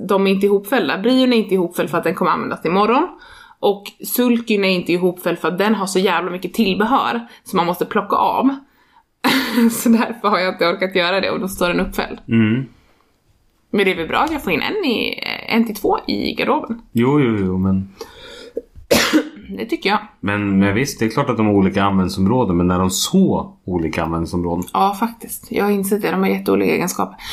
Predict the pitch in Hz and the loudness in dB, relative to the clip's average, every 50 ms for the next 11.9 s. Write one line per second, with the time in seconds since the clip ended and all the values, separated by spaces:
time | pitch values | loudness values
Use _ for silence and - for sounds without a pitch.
0 | - - - - 214 214 262 247 254 247 - - 302 285 262 214 196 - - 202 | -10 -8 -4 -4 -2 -2 -2 -2 -2 -4 -2 0 0 0 0 0 -2 -4 -6 -4
1 | 196 190 190 202 202 190 190 180 170 170 - - 175 165 165 - - - 170 156 | -2 -2 0 2 0 0 0 0 -2 -2 0 0 0 0 -2 -2 -4 -4 -2 -2
2 | 160 165 170 175 165 156 160 - - - - - - - _ _ _ _ _ _ | -2 -2 -2 0 0 0 -2 -2 -6 -12 -16 -20 -20 -20 _ _ _ _ _ _
3 | _ _ - - - 175 170 165 160 165 65 62 60 - - 151 - - - - | _ _ -8 -4 -2 -2 0 0 0 -2 -2 -4 -4 -4 -6 -6 -6 -6 -6 -8
4 | - - - 50 - - - 170 180 185 160 156 147 165 160 175 180 175 - 262 | -8 -6 -4 -4 -4 -2 -2 0 0 0 0 0 -4 -6 -4 -4 -4 -2 0 0
5 | 254 - - 151 147 151 165 - - - - _ _ _ _ _ _ _ _ - | 0 0 0 0 0 0 -2 -4 -12 -18 -20 _ _ _ _ _ _ _ _ -6
6 | 180 - - 185 170 160 175 175 165 180 170 160 160 156 160 170 180 190 202 170 | -6 -2 -2 -2 -2 0 -2 -2 0 0 0 2 0 0 0 0 0 0 -2 -2
7 | 156 175 - - 180 180 180 - - 180 180 - - - 185 - _ 185 180 180 | -2 -8 -10 -4 -4 -2 -2 0 0 0 0 -2 -4 -8 -10 -14 _ -10 -10 -10
8 | 175 - - - - - - 104 107 - 190 202 - 214 - - _ _ _ _ | -10 -8 -4 -4 -4 -2 -2 -4 -2 -2 -2 -2 -4 -4 -8 -16 _ _ _ _
9 | _ _ _ - 104 98 98 - - - - - - - - - - - - - | _ _ _ -2 2 4 4 4 4 0 -6 -12 -18 -20 -18 -18 -18 -16 -18 -20
10 | - _ - 208 190 185 185 185 185 180 180 175 175 175 175 175 85 85 - - | -4 _ 2 2 2 2 0 0 0 0 0 0 0 0 0 0 0 0 -2 -2
11 | - - 196 233 277 294 311 302 294 277 262 262 254 240 226 - - | -4 -2 0 0 2 2 2 2 2 2 2 2 2 0 0 -2 -2